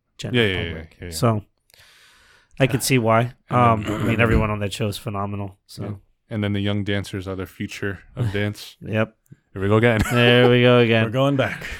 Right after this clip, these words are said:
Speaker 2: Back in the time.
Speaker 1: <laughs>
Speaker 2: Way back.
Speaker 1: Back in the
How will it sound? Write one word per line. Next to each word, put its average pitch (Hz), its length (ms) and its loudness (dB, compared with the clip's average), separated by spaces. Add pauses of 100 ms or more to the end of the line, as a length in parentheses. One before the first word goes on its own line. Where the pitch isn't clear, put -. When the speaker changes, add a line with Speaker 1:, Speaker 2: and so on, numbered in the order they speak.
(500)
Speaker 2:
Back 95 200 -2
in 101 60 -2
the - 60 2
time. 87 440 -6 (420)
Speaker 1:
<laughs> - 460 -6
Speaker 2:
Way 107 240 -8
back. 87 440 -12 (460)
Speaker 1:
Back 147 380 0
in - 80 -12
the 110 120 -20